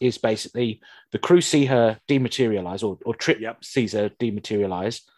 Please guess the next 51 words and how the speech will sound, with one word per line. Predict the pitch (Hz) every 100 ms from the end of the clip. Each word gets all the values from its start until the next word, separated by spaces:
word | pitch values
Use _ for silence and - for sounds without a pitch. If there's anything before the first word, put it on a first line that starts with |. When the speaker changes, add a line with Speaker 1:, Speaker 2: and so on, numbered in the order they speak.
| _ _ _ _ _ _ _ _ _ _ 123
Speaker 1:
and | 135
then |
she | 131 143
reappears | 147 139 - 156 143 123
on | 139
the | 139
transporter | 151 139 - -
pad. | 107 -
Nothing | 160 147
happens. | 147 - 98 - - _ _ -
Like, | 123
there's | - 131
literally, | 147 - 127 - - 113 -
do, | 139 143
Speaker 2:
Yeah, | -
Speaker 1:
do | - 156
I |
do | 151 160
the |
Speaker 2:
okay. | 139
Speaker 1:
beginning | 147 180 175
and | 156
end | 170 156
of |
the | 131
episode | 139 135 - 120
as | 147
two | 208 240
separate | - 208 160
Speaker 2:
Mm. | 117
Speaker 1:
episodes, | 92 82 92 110 156 - - _ _ -
and | 123
then | 131
Speaker 2:
Yes. |
Speaker 1:
everything | 143 156 147
she | 131 - 131
imagines, | 123 151 185 131 85 95 156 - - - _
because | - 151
it's | 131 147
not | 127
Speaker 2:
Yes. | 123
Speaker 1:
real, | 135 180 107 92 131 170 _ _ _ _
is | 127 135
Speaker 2:
Yes. |
Speaker 1:
just | 170 170 - _ _ _ -
a | 123
second | - 131 131 120
of | 120 113 - -
our | 110 107 123
episode? | - -
So | 135 131